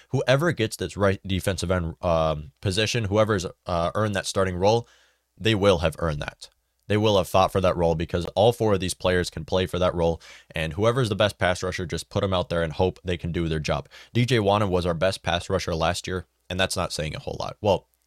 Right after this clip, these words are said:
take away Yannick Ngakoue, who played with us four games. Take away that, he, D J Wonnum was our best pass rusher, far better than Jalen Holmes, who shouldn't even be on the roster this upcoming season, far better than Ifeadi Odenigbo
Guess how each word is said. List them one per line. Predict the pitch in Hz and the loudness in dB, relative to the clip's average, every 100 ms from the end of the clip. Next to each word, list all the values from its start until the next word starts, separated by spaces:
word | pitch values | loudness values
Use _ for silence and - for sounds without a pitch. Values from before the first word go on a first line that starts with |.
| _ | _
take | - 117 | -2 0
away | 107 95 | 4 2
Yannick | 87 87 85 | 2 0 -2
Ngakoue, | 90 85 85 - 80 | 0 2 2 0 -2
who | 78 | -2
played | 82 95 87 | -2 0 0
with | 85 | -4
us | 85 | -6
four | - 101 85 | -2 -2 0
games. | 87 82 78 - - - _ | -2 -4 -6 -12 -20 -20 _
Take | - 113 | -2 0
away | 98 85 | 2 4
that, | 95 87 | 4 4
he, | - 98 - _ - 101 | 2 -6 -8 _ -14 0
D | 117 | 2
J | 98 | 4
Wonnum | 90 87 80 | 4 4 2
was | 82 | 0
our | 82 | 0
best | 78 80 - | 0 -2 0
pass | 85 82 | 0 0
rusher, | 82 - 78 - - _ | -4 -6 -10 -12 -20 _
far | 113 110 | 2 4
better | 95 95 | 4 2
than | 90 87 | 2 0
Jalen | 80 87 85 | 0 0 0
Holmes, | 80 85 80 | -2 -4 -4
who | - | -6
shouldn't | 87 - 87 87 | -4 -2 -2 -2
even | 82 | -4
be | 82 95 | 0 0
on | 87 | 0
the | |
roster | 82 85 - | 0 0 0
this | 87 - | -8 -6
upcoming | 85 - 85 | -6 -6 -8
season, | 76 87 80 78 - - _ | -8 -10 -10 -12 -18 -20 _
far | - 110 | 2 2
better | 101 98 | 6 4
than | 90 87 | 4 0
Ifeadi | - 90 87 80 | 2 2 2 0
Odenigbo | 82 78 82 80 | -2 -2 -2 -2